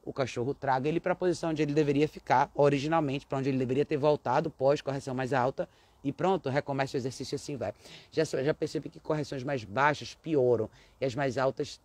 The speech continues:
tendem a cortar, mas às vezes é alto demais. Pois é, então você tá no caminho certo, tá, Isa?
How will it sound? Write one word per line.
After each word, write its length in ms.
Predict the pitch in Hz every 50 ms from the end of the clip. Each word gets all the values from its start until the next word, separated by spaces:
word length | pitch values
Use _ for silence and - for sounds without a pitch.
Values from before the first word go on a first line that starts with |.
| _ _
tendem 340 | - 170 165 170 170 156 156
a 60 | 147
cortar, 460 | - - 156 147 - - 104 98 - -
mas 220 | - 117 127 127 135
às 100 | 131 117
vezes 200 | 139 131 107 143
é 20 |
alto 220 | 135 131 - - 127
demais. 260 | - 131 101 98 -
Pois 240 | - 226 233 214 151
é, 100 | 104 101
então 180 | 113 - 175
você 120 | 165 - 226
tá 120 | - 294
no 60 | 294
caminho 240 | - - 262 269 240
certo, 320 | - - 147 131 127 - -
tá, 180 | - 170 175
Isa? 260 | 147 123 113 104 123